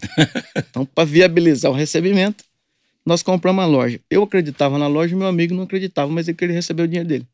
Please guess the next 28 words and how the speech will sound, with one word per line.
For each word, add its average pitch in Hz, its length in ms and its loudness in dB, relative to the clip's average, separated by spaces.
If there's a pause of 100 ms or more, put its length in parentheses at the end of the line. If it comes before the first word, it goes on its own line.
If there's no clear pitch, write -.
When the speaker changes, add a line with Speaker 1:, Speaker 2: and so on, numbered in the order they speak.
(1500)
Speaker 2:
Foi - 240 0
então 196 320 4
quando 170 200 2
a 160 40 6
gente 151 200 2
fez 160 180 4
essa 165 140 -2
sociedade, 175 600 0
a 185 60 -2
sociedade 127 640 -2
durou, 127 540 -2
já 135 200 -2
era 135 80 0
um, 139 180 2 (200)
uma 127 100 0
loja 120 320 -2
falida, 165 500 -2
né, 220 140 2
cara? 117 260 -6
Sem 135 300 0
muita, 131 500 0 (320)
sem 123 220 -4
muito 127 520 -2 (220)
expectativa - 880 -4
de, 131 320 -4
de - 120 -14
bons 123 260 -2
negócios. 139 600 -4